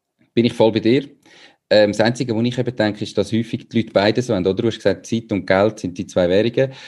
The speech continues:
Aber die Leute haben immer das Gefühl, ja, ich muss jetzt irgendwie, ich will viel Zeit und gleich viel Geld. Und dass man da einfach mal merkt, dass es gar nicht so viel Geld braucht, vielleicht. Wie man immer, immer das Gefühl hat, wie du sagst, wenn man mal bereit ist, einfach sich von Sachen zu lösen, wie viel Freiheit es einem das kann geben.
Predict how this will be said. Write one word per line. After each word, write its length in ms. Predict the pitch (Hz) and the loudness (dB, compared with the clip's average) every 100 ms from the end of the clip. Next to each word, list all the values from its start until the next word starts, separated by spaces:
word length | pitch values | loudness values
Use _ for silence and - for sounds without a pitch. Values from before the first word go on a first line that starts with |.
| - - | -16 -2
Aber 240 | 107 110 107 - _ _ | 2 2 -2 -20 _ _
die 60 | 117 | 0
Leute 160 | 127 131 | 2 2
haben 80 | |
immer 140 | 117 123 | 2 0
das 80 | 127 | -2
Gefühl, 200 | 113 95 | -2 0
ja, 200 | 92 107 | 2 0
ich 140 | - | 0
muss 260 | 110 113 - | -2 -2 -2
jetzt 200 | 107 110 | -2 -2
irgendwie, 280 | 104 98 | -2 -4
ich 100 | 101 | -2
will 140 | 101 101 | 0 0
viel 220 | - 113 | 2 0
Zeit 260 | 117 117 123 | 0 -4 -2
und 120 | 98 | -4
gleich 200 | 101 113 | -2 -4
viel 260 | - 110 98 | 0 0 2
Geld. 540 | 101 101 104 139 - - - - - - | 2 4 2 2 -6 -20 -20 -20 -20 -8
Und 140 | 107 | -4
dass 100 | 117 | 0
man 100 | 110 | 2
da 80 | 107 | 4
einfach 240 | 107 117 117 | 4 2 0
mal 260 | 107 104 | 2 2
merkt, 680 | 98 113 123 104 - - - | 2 2 2 -2 -12 -10 -2
dass 160 | 98 98 | -2 -2
es 120 | - | -2
gar 180 | 92 95 | 0 2
nicht 180 | 95 - | 0 -2
so 240 | 117 120 | -2 -2
viel 260 | 123 127 117 | 0 0 2
Geld 320 | 113 110 - | -2 -2 -4
braucht, 500 | 113 117 - _ _ _ | -2 -2 -4 _ _ _
vielleicht. 460 | - 95 82 - _ | 0 2 2 -8 _
Wie 160 | - 98 | 0 2
man 120 | 95 | 4
immer, 360 | 85 95 98 92 90 | 4 4 4 0 -2
immer 200 | 101 95 | -2 -2
das 120 | - | -4
Gefühl 240 | - 104 | -2 2
hat, 200 | 104 104 - - - | 2 0 -16 -20 -8
wie 100 | 101 | -4
du 80 | 95 | -2
sagst, 200 | 104 92 | 2 2
wenn 120 | 95 92 | 4 2
man 100 | 90 | 2
mal 120 | 87 | 2
bereit 320 | 90 92 98 | 2 2 -2
ist, 100 | 104 | -2
einfach 200 | 101 - | -4 -4
sich 160 | - - | -4 -4
von 140 | 95 | -2
Sachen 340 | - 87 87 | -2 -2 -4
zu 140 | 82 92 | -4 0
lösen, 360 | 95 131 104 | 2 2 2
wie 100 | 95 | 0
viel 160 | 95 90 | 0 -4
Freiheit 400 | - 87 98 98 | -4 -2 0 -2
es 140 | 95 | -4
einem 140 | 90 85 | -4 -4
das 220 | 87 - | -4 -6
kann 140 | 85 | -10
geben. 180 | 85 - | -8 -12